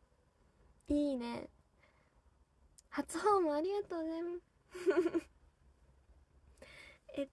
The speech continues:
と、あ、けんちゃんさん、フォローありがとうございます。<laughs> はい、はい。え？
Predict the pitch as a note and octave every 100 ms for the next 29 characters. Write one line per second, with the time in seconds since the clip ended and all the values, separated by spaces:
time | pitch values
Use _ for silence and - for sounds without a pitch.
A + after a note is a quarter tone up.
0 | - A4+ A#4 E4+ - _ G4+ - - -
1 | B4+ B4 - E4 D#4 C#4+ - C#4+ C4 C4+
2 | D#4 F#4 F#4 F#4+ A#4+ F5 F5 E5 D#5 D#5
3 | D#5+ D#5+ D#5+ E5 _ _ _ _ _ E4+
4 | E4+ F4+ - - - - - _ _ _
5 | _ - _ _ _ - _ _ - _
6 | _ - F#4 F4+ E4+ D4+ C#4+ F4+ - -
7 | F#4+ F4+ D#4 G4+ G4+ _ _ _ _ _
8 | _ - - - - -